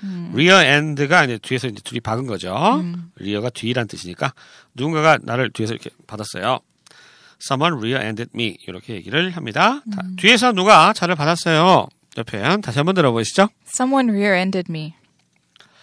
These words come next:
Speaker 2: 여섯 번째 표현입니다. 저 차가 깜빡이도 안 켜고 끼어들었어요. 아우, 나 제일 싫어요. 아우, 깜빡이 안 켜고 끼어드는 거 제일 싫어.
Speaker 1: <laughs>
Speaker 2: 예. 그 운전할 때 막,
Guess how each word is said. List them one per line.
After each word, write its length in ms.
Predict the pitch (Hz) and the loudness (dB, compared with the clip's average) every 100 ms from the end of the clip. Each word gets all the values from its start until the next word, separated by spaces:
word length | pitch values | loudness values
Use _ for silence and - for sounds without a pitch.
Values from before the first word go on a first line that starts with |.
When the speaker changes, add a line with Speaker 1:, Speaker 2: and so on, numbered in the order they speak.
| - - _ - _ _ - | -20 -20 _ -20 _ _ -4
Speaker 2:
여섯 140 | 180 254 | -2 0
번째 440 | 262 - 214 190 | -2 2 4 4
표현입니다. 640 | 170 165 185 156 98 151 208 _ _ _ _ _ | 2 -4 -2 2 2 0 -4 _ _ _ _ _
저 180 | - 175 | 0 0
차가 280 | 208 226 233 | 2 2 2
깜빡이도 480 | - 262 269 254 226 | 2 0 0 0 2
안 140 | 170 | 2
켜고 220 | 175 196 | 0 -8
끼어들었어요. 720 | 170 - 247 196 135 - 98 90 | -8 -6 -6 -4 -6 -4 -4 -2
아우, 180 | 123 143 | -2 -2
나 120 | 127 | -4
제일 200 | - 131 | -6 -6
싫어요. 260 | 123 92 78 | -6 -10 -8
아우, 220 | 95 127 | -8 -8
깜빡이 320 | 135 151 165 135 | -8 -8 -4 -4
안 80 | |
켜고 160 | 101 117 _ | -6 -12 _
끼어드는 260 | - 143 120 | -10 -10 -10
거 60 | |
제일 200 | - - 113 | -10 -8 -8
싫어. 680 | - 87 82 95 180 294 311 _ - | -8 -8 -6 2 2 2 -4 _ -16
Speaker 1:
<laughs> 160 | 180 | -10
Speaker 2:
예. 400 | 98 90 131 240 294 - - - - _ | -6 -4 -2 -2 -6 -18 -20 -20 -20 _
그 80 | 175 | -6
운전할 320 | 151 190 190 | -4 -2 -4
때 100 | 170 | -4
막, 200 | 160 120 | -8 -10